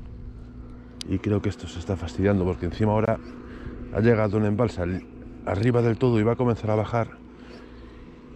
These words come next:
Y, y esto cuando, cuando empieza a bajar no se mueve ni una arriba. Voy a hacer unos lances, luego subiré un poco para arriba, pero creo que aquí ya, uf,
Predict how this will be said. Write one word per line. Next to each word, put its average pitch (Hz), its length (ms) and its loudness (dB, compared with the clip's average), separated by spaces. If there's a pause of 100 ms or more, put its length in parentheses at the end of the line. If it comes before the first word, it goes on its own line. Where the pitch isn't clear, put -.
(760)
Y, 82 920 0 (120)
y 82 140 -2
esto 104 300 -2
cuando, 101 840 0 (1120)
cuando 95 180 -4
empieza 104 360 2
a 120 40 4
bajar 120 300 0
no 127 160 4
se 110 160 -2
mueve 120 300 0
ni 107 160 0
una 120 180 -2
arriba. 98 360 -4 (1500)
Voy 98 80 -4
a 92 40 -4
hacer 104 160 -6
unos 98 240 -4
lances, 107 240 -2
luego 107 200 0
subiré 101 240 -2
un 101 80 -2
poco 90 240 -4
para 87 120 -2
arriba, 107 220 -2
pero 104 380 -2
creo 101 180 0
que 95 80 0
aquí 101 220 0
ya, 107 260 0
uf, - 2000 -14